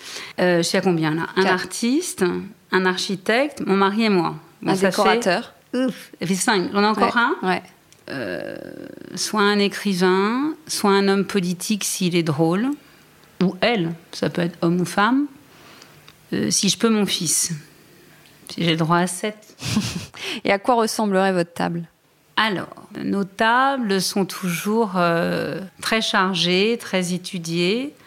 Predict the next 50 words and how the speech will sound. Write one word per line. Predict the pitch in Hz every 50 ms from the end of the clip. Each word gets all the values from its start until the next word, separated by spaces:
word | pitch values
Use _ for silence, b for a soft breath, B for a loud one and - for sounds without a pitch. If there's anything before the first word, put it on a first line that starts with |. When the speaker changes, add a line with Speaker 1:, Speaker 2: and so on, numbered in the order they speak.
| B B B B B -
Speaker 1:
On | 196 196
mixe | 208 214 214 185 170
beaucoup | 180 208 190 - - 233
les | 208 208
choses. | 185 - - - 185 202 247 262 226 180 180 180 175 - - B B B B B B B _ -
Donc, | - 180 185 185 170 180 -
euh, | 185 175 175 175 175 175
une | 175 175 175
jolie | 151 185 190 185 190
nappe | 180 175 170 196 247 - - - - -
avec | 202 185 170 170 180
un | 180
joli | 175 170 180 180 190 180
tissu. | 185 - 185 170 - - - 214 269 339 - - - _ _ _ _ _ _ -
Mais | 277 202 202
ça | 196 - 208
peut | 202 214
être | 214 214 220
un | 202 180
tissu | 175 190 175 - - 240
acheté | 220 - -
au | 208
marché | 190 175 180 170 - 175
Saint-Pierre, | - 185 185 196 - - 208 196 185
hein. | 170 170 170 B B B B -
Pas | 196 196
spécialement | 185 - 196 185 - 185 190 196
une | 190 185
nappe | 175 170 170
brodée. | 160 147 185 190 196 208
Ça | 170 - - -
peut | - -
être | 170 175 175 -
une | 170
nappe | 160 160 151
brodée, | 156 151 170 170 208 240
mais | 233 185
je | 160 -
peux | - 180
avoir | 160 175 190 196
un | 180 165
tissu | - - 175 - - - - 208 226 226 B B B B B B -
acheté | - 185 180 - -
au | 202 190
marché | 180 175 170 - 185
Saint-Pierre | - 180 165 160 - - - 175 180 190 202 220 240 254 254 B B B B B B B _ -
ou, | 214 202 202 214 214 214
euh, | 190 175 170 170 175 170 170 175 - -
un | 180 180 175
châle | - - - 185 175 180 202 226 247